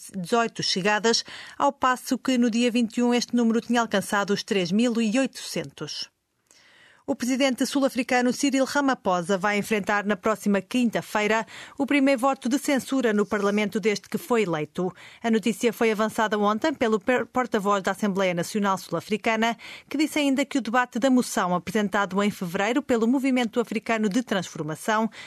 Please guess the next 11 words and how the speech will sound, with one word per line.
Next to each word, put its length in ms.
que 100
conta 300
apenas 340
com 160
dois 260
deputados 540
na 80
Assembleia 460
Nacional, 500
será 460
presencial. 840